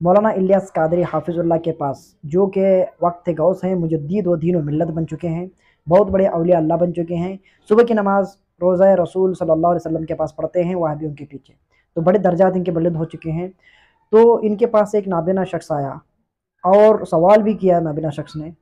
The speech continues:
तो उन्होंने उसका जवाब भी दिया, लेकिन उसकी आंखें ठीक नहीं की। मौलाना इलियास कादरी साहब को चाहिए था कि अब वक्त है, कुछ करामत दिखा के उसकी आंखें ठीक करें। इसके दलील में हम आपको चंद बातें बताते हैं।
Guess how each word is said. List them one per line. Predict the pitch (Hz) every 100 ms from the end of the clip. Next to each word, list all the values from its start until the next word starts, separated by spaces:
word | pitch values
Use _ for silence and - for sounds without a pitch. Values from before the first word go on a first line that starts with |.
| -
तो | 180
उन्होंने | 185 190 196
उसका | 180 190 180
जवाब | 143 143
भी | 143 165
दिया, | 165 156 143
लेकिन | 156 202 220 247 233 226 -
उसकी | 185 - 233 196
आंखें | 180 185 208 196
ठीक | - 190 185
नहीं | 156 143 151
की। | 143 117 _ _ _ _ _
मौलाना | 165 202 240
इलियास | 214 214 226
कादरी | 220 196
साहब | 220 202
को | 196
चाहिए | 196 190 190
था | 196
कि | 196
अब | - 185 175
वक्त | 208 208 202
है, | 196 214 208 -
कुछ | 190
करामत | - 170 170 202
दिखा | 190 185 180
के | 175
उसकी | 180 170 -
आंखें | 170 151 175
ठीक | 170 170 165
करें। | 143 117 - _ _ _ _ _ _ _ _ -
इसके | 220 262
दलील | 220 226 240
में | 240
हम | 208 208
आपको | 202 196 208 208 196 -
चंद | 196
बातें | 190 165 180
बताते | 156 147 143
हैं। | 127